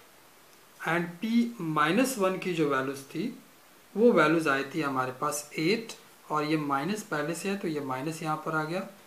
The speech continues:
और P माइनस वन की जो वैल्यूज आई थी वो आई थी ट्वेंटी वन बाई फ़ोर।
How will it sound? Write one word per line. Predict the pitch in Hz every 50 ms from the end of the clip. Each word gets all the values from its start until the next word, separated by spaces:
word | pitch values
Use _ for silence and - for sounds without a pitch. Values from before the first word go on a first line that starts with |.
| - - - - - - -
और | 160 156 156 - - 226
P | 226 233 208
माइनस | 185 170 160 170 190 190 190 -
वन | 185 202 226 233 226
की | - 220 196
जो | 180 196 185
वैल्यूज | 160 156 147 143 151 175 170 160
आई | 147 139 139 139
थी | - -
वो | 165 156 151 143
आई | 139 135 131 196
थी | 175
ट्वेंटी | - - 143 135 127 143
वन | 135 135 131 131 131
बाई | 156 185 269 311 - - - - -
फ़ोर। | 208 196 175 - - -